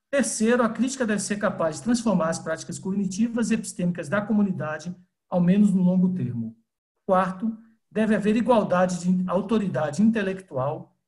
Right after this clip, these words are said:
entre membros qualificados da comunidade. Então, no sentido de uma objetividade social, interativa, não no sentido de neutralidade,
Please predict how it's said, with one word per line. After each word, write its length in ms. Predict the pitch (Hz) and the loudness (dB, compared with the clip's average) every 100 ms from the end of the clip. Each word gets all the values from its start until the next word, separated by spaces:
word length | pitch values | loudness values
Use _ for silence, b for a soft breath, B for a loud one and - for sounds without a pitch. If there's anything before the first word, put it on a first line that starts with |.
| - | -4
entre 200 | 208 208 | 0 2
membros 400 | 175 185 185 - | 4 4 2 0
qualificados 680 | 180 180 180 - 143 143 - | -2 -2 -2 -4 -6 -6 -8
da 100 | 143 | -10
comunidade. 680 | - 151 156 131 - - _ _ _ _ _ _ _ _ _ _ _ _ _ _ - | -14 -20 -18 -18 -18 -20 _ _ _ _ _ _ _ _ _ _ _ _ _ _ 2
Então, 300 | 240 302 339 | 4 4 2
no 80 | |
sentido 460 | - 302 - 320 320 | -2 -2 -2 -2 -6
de 60 | 294 | -2
uma 120 | 277 | 0
objetividade 640 | 214 226 226 214 220 214 | 2 0 0 0 0 0
social, 720 | - 262 - 180 175 151 147 | -2 -4 -2 0 0 -2 -4
interativa, 800 | 135 214 165 131 - 196 131 120 - | -4 -2 -2 -4 -4 -2 -2 -4 -2
não 400 | 196 214 294 339 | 6 6 6 0
no 80 | 311 | -6
sentido 480 | 247 226 214 226 226 | 2 2 2 -2 0
de 60 | 196 | 0
neutralidade, 800 | 196 190 185 160 131 139 131 | 0 0 -2 -2 -4 -2 -4